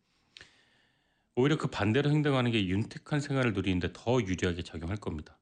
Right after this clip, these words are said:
호랑이를 잡기 위해서, 사자를 잡기 위해서, 호-, 뭐 코끼리를 사냥하기 위해서 뭔가 도전하고 욕구를 뭐 이렇게 분출하고 이런 게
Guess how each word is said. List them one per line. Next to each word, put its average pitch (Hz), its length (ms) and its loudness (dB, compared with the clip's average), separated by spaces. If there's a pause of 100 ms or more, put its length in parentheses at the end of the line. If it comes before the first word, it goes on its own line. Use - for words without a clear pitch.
(400)
호랑이를 95 300 0
잡기 85 400 -10
위해서, 82 320 -8
사자를 107 400 -4
잡기 - 320 -8
위해서, 80 260 -6
호-, - 280 -12
뭐 90 260 -4
코끼리를 123 640 -2
사냥하기 117 480 -4
위해서 85 400 -8 (640)
뭔가 92 200 -4
도전하고 90 800 -2 (320)
욕구를 87 840 -2
뭐 82 240 -4
이렇게 82 300 -14 (120)
분출하고 123 880 -2
이런 85 380 -2
게 101 260 -4